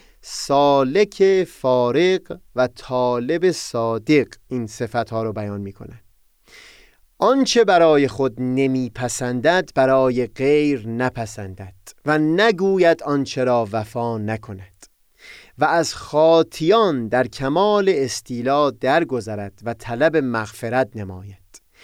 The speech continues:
و بر عاصیان قلم عفو درکشد و به حقارت ننگرد، زیرا حسن خاتمه مجهول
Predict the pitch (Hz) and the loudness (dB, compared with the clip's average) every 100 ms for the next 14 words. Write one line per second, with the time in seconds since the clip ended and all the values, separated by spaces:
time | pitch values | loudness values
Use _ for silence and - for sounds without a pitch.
0 | - - - 135 151 151 - 156 156 156 | -20 -16 -2 0 2 0 0 2 4 4
1 | 151 - - 147 170 220 226 220 208 - | 2 0 -6 0 2 4 2 2 -2 -2
2 | 131 147 160 156 _ 139 147 147 135 113 | 0 0 0 -2 _ -4 -2 -2 -2 -6
3 | 117 107 117 107 - 101 110 101 - 127 | -14 -8 -6 -6 -10 -12 -10 -10 -2 0
4 | 135 117 - 131 127 135 135 139 185 185 | 0 -2 -4 -6 0 2 2 2 2 0
5 | - - _ 117 113 127 127 104 95 95 | -6 -20 _ -10 -4 -2 -2 -6 -10 -12
6 | - - - - _ 120 139 165 160 151 | -18 -20 -20 -20 _ -6 2 4 6 4
7 | 131 - 214 - - 165 151 - 127 123 | 2 0 0 0 -4 -6 -6 -6 -4 -4
8 | 113 117 123 156 160 147 113 107 107 101 | -4 -6 -2 0 0 -2 -6 -8 -8 -12
9 | 101 113 98 | -10 -10 -10